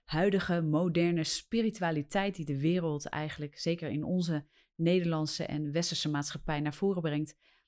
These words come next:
Eh, en dat botst nog wel eens met ons christelijk denken. En waarom is dat nou? En daar wil ik je heel graag in meenemen, zodat je als christen op de hoogte bent van hoe dat, dat werkt en hoe je keuzes kunt maken, standpunt kunt innemen.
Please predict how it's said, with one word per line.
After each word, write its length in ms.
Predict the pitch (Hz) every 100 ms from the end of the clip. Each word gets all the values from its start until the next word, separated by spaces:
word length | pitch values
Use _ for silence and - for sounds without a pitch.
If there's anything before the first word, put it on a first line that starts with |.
| _ -
Eh, 220 | 160 156 -
en 80 |
dat 200 | 180 175
botst 280 | 147 269 -
nog 100 | -
wel 120 | 226
eens 120 | 220 208
met 120 | 190
ons 160 | 175 -
christelijk 560 | 233 247 - 190 151
denken. 440 | 180 254 302 - - - -
En 140 | - 170
waarom 240 | 185 214
is 160 | 214 -
dat 140 | 170
nou? 260 | 147 - - - - _ -
En 140 | 156
daar 180 | 185 214
wil 100 | 202
ik 80 | 196
je 80 |
heel 120 | 175 175
graag 220 | 170 160
in 100 | 160
meenemen, 460 | 175 185 127 -
zodat 240 | - 151 151
je 80 | -
als 220 | 131 -
christen 540 | - 135 143 - 220 226
op 120 | 156
de 80 | 151
hoogte 340 | 170 175 175
bent 360 | 160 165 214 - _ _ -
van 280 | - 160
hoe 120 | 156 165
dat, 140 | 156
dat 160 | 151 135
werkt 400 | 135 131 226 -
en 120 | 156
hoe 160 | 156
je 140 | 151 147
keuzes 380 | - 170 202 -
kunt 160 | 214
maken, 360 | 196 202 208 233
standpunt 540 | - - 151 - 196
kunt 160 | - 202
innemen. 600 | - 190 185 185 196